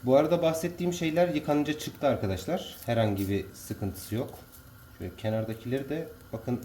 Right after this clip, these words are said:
şöyle yapınca çıkıyor. Hafiften kazıyınca çıkıyor.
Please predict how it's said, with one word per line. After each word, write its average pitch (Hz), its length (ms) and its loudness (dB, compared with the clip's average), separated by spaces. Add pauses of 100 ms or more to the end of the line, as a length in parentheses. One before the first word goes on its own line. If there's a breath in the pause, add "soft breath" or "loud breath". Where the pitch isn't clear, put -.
şöyle 156 300 0
yapınca 156 320 -2
çıkıyor. 113 420 0 (440)
Hafiften 101 380 -4
kazıyınca 101 440 -2
çıkıyor. 101 380 -4